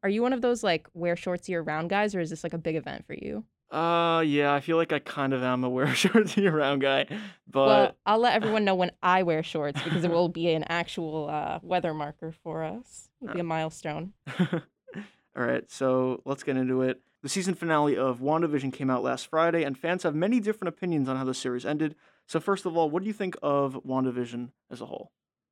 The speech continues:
Speaker 1: So we talked a little bit about WandaVision in our, our last episode, and I still hold to what I said, um, at that point, that though it's a bit predictable, it's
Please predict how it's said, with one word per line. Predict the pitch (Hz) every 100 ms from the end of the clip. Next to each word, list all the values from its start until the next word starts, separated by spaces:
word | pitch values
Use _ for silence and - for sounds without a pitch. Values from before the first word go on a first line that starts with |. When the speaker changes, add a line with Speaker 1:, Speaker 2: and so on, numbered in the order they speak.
| _
Speaker 1:
So | - 277 269
we | 254 269
talked | 285 294
a | 311
little | 302 285
bit | 285
about | 277 254 -
WandaVision | 196 196 196 196 196 196 196
in | 190
our, | 185 180 175 170 180 -
our | 175
last | 175 170 175 180 -
episode, | 180 175 180 - 165 165 165 -
and | 170 170 170 -
I | 277
still | - 392
hold | 349 320 -
to | 262
what | 233
I | 208
said, | 214 - 202 185 180 190 _
um, | 190 180 170 165 156 160 - _ -
at | 190
that | - 190 -
point, | - 185 165 175
that | 185 165 -
though | 170 190
it's | 202 -
a | 185
bit | 170 -
predictable, | _ 175 160 160 208 208 254 269 -
it's | 180 170